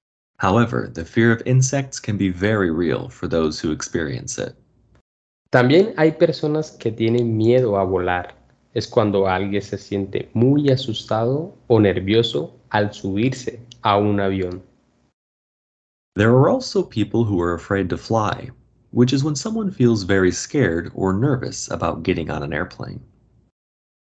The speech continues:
Speaker 2: Puede sentir miedo de estar tan alto en el aire o preocuparse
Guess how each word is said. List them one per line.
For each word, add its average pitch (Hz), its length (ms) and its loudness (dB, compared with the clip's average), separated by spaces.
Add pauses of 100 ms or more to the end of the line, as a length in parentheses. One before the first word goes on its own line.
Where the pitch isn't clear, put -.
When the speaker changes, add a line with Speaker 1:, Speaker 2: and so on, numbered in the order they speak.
(680)
Speaker 2:
Puede 135 260 6
sentir 110 480 0
miedo 107 420 2
de 98 140 2
estar 98 500 -2 (140)
tan 92 240 -2 (160)
alto 120 500 0 (260)
en 101 140 4
el 90 180 2
aire 104 400 -2 (380)
o 120 120 8
preocuparse 117 800 2